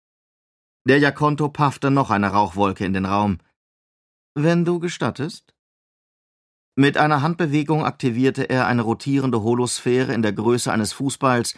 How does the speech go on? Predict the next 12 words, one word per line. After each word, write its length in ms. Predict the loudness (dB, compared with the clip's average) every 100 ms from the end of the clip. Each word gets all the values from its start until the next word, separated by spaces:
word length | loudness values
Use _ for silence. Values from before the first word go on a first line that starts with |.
| -14 -20 _
die 120 | -8
vor 160 | 0 2
seiner 200 | 2 0
Brust 360 | 0 -2 0 0
aufleuchtete 800 | 0 0 -2 0 -2 -2 -4 -4 -12 _ -4
und 180 | 0
unheimliche 560 | 2 4 4 2 0 -4
Schatten 360 | -4 -4 -2 -2
auf 120 | -2
seine 220 | -4 -4
Stirn 400 | -4 -2 -2 -2
warf. 380 | -6 -10 -16